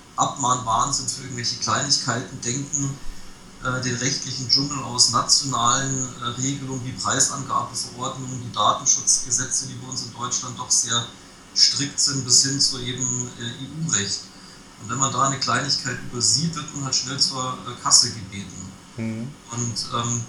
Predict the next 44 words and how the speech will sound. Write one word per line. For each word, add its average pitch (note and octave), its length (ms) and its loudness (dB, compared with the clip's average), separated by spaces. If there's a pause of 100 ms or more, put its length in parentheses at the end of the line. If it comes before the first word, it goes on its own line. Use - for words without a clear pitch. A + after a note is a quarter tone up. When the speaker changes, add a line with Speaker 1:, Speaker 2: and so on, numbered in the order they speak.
(600)
Speaker 1:
das C3 100 10
schöne D3+ 520 4
World D3 300 2
Wide A#2+ 260 0
Web, - 260 0
also C3+ 180 -4
dass C3+ 180 4
man C3 100 -6
wirklich - 260 -8
omnipräsent, - 1000 0
äh, C3+ 100 -6
heutzutage B2+ 640 0
handeln - 460 -2
kann, C#3+ 160 -2 (120)
einkaufen D3 720 -6
kann, C#3+ 220 2 (680)
ähm, C3 280 2
das - 160 6
hat D3 120 2
natürlich C#3 300 -6
auch C3+ 140 -2
seinen A#2+ 260 4
Nachteil, - 480 2
weil C3+ 160 -6
ich - 160 -6
kann - 160 -2
so C#3 100 -4
natürlich - 300 -8
auch - 120 -12
weltweit, B2+ 640 0 (440)
äh, C3 180 2
in B2 80 -4
Anspruch - 520 2
genommen B2+ 300 -4
werden, C#3 180 -2
also C3 120 -2
sprich C#3 300 4
Schäden C#3 280 2
verursachen D#3+ 800 -4
und C#3 100 -10
dafür C3+ 280 -6
dann C3+ 140 -4
in C3+ 80 -8
Anspruch C3+ 340 -2